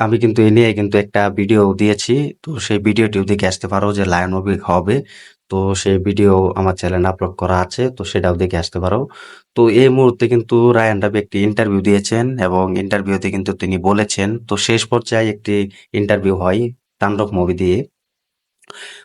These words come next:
প্রথম আলো, তো সেই ভিডিও আমি দিয়ে রাখবো আমার ডেসক্রিপশন এবং কমেন্ট বক্সে। তো সবাই ভিডিওটি মনোযোগ দিয়ে শোনো। তো সেখানে কিন্তু তাকে একটি প্রশ্ন করা হয়, তো এক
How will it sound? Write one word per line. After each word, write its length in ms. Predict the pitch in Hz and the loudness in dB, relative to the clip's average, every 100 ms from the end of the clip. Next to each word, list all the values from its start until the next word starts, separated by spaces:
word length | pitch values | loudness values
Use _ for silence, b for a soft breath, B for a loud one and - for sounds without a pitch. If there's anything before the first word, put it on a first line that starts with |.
| _ | _
প্রথম 260 | - 107 101 95 | -4 -2 0 2
আলো, 180 | 98 127 - | 2 0 -2
তো 60 | 98 92 | -4 0
সেই 160 | 101 98 | 0 0
ভিডিও 260 | 101 104 104 95 90 | 2 4 4 4 2
আমি 140 | 95 90 | 0 2
দিয়ে 140 | 101 101 | 2 2
রাখবো 220 | 95 92 90 90 | 0 0 0 2
আমার 160 | 90 90 - | 0 -2 -4
ডেসক্রিপশন 460 | 101 - - 98 92 | -4 -4 -4 -4 -2
এবং 120 | 92 92 90 | -2 -2 -2
কমেন্ট 260 | 98 90 87 | -2 -2 -2
বক্সে। 320 | 85 - 120 151 - B B | -4 -4 -6 -6 -10 B B
তো 80 | - 98 98 | -6 -4 -2
সবাই 200 | 104 107 101 | 0 0 0
ভিডিওটি 300 | 98 101 92 | 0 0 0
মনোযোগ 280 | 95 98 101 98 | 0 0 0 -2
দিয়ে 140 | 92 90 | -2 -2
শোনো। 220 | 90 95 131 B B B _ | -2 -2 -4 B B B _
তো 60 | 104 | -6
সেখানে 260 | 101 110 104 95 | -2 0 0 -2
কিন্তু 160 | 98 104 | -2 -2
তাকে 180 | 95 92 98 | -4 -4 -6
একটি 140 | - 92 | -6 -8
প্রশ্ন 220 | 90 - 98 95 | -10 -6 -6 -2
করা 160 | 98 92 | -2 -2
হয়, 220 | 92 92 123 127 - | 0 0 0 -6 -10
তো 80 | - 87 90 90 90 - | -8 -4 -4 -2 -4 -4
এক 60 | 101 | -4